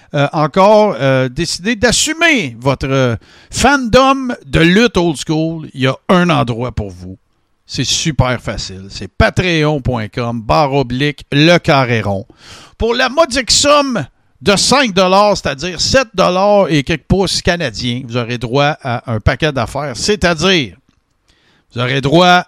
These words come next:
à la Rib Room, qui est un groupe privé sur Facebook où se trouvent des gens comme vous qui aiment euh, fantasmer sur le fait que Claudio Castagnoli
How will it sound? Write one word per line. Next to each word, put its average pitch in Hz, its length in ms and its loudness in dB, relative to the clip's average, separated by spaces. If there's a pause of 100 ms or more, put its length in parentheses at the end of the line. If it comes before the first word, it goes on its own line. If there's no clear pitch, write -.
(220)
à 120 400 -2
la 107 400 -4
Rib 151 280 2
Room, 143 380 2
qui 90 100 -16
est 87 120 -16
un 98 140 -6
groupe 123 280 -6
privé 165 440 -4
sur 135 200 -8
Facebook 143 600 -2
où 165 120 0
se - 140 0
trouvent 320 480 2
des 233 180 0
gens 262 260 4
comme 285 240 2
vous 226 360 2 (920)
qui 240 280 2
aiment 254 460 2 (480)
euh, 156 540 4
fantasmer 214 880 0 (380)
sur 190 300 0
le 180 140 6
fait 196 200 2
que 180 120 0
Claudio 196 480 0
Castagnoli 202 880 0